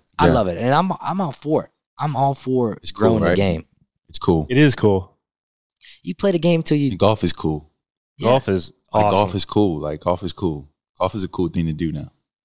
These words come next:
Speaker 3: I mean,
Speaker 1: Yeah.
Speaker 3: imagine
Speaker 2: I'm
Speaker 3: you
Speaker 2: sure it's always been, but, like, for a lot of us, like, players and stuff, like, golf is cool to get into.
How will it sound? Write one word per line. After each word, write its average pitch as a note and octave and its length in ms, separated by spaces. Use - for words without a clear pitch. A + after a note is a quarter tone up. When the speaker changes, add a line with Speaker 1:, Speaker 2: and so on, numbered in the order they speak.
Speaker 3:
I A#2+ 60
mean, C3+ 160
Speaker 1:
Yeah. C3+ 60
Speaker 3:
imagine D3+ 220
Speaker 2:
I'm C3+ 80
Speaker 3:
you D3+ 60
Speaker 2:
sure C#3+ 160
it's A2 120
always F#2 280
been, D#2+ 220
but, E2 120
like, E2 300
for - 140
a A#2 60
lot B2+ 200
of F#2+ 100
us, - 220
like, F2 220
players G2+ 320
and B2 100
stuff, A#2+ 220
like, G2 140
golf A2+ 180
is A2+ 100
cool A2+ 300
to F#2 60
get E2 160
into. - 300